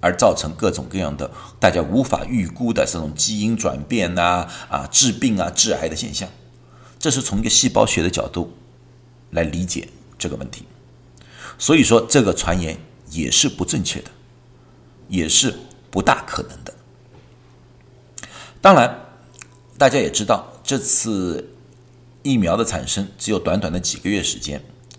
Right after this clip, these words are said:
而普通的疫苗的产生需要两三年，甚至于五六年的时间，这个时间很短，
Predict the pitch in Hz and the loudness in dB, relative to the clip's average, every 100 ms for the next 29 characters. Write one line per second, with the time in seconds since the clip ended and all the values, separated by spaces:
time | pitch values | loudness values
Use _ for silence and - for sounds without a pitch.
0 | - - - - - 90 98 - 98 101 | -20 -20 -20 -20 -2 4 4 4 0 0
1 | 160 127 131 95 92 87 65 85 92 - | -2 -2 0 0 0 -2 -4 -6 -6 0
2 | 104 80 85 73 - 120 101 87 104 87 | 2 2 0 2 2 4 0 -2 -2 -2
3 | 98 76 76 139 107 76 82 - - 60 | -2 -4 -2 0 0 -2 -4 -6 -8 -12
4 | - - - - - - 127 101 110 104 | -14 -20 -20 -20 -10 0 2 2 0 -2
5 | 85 104 - | -4 -4 -4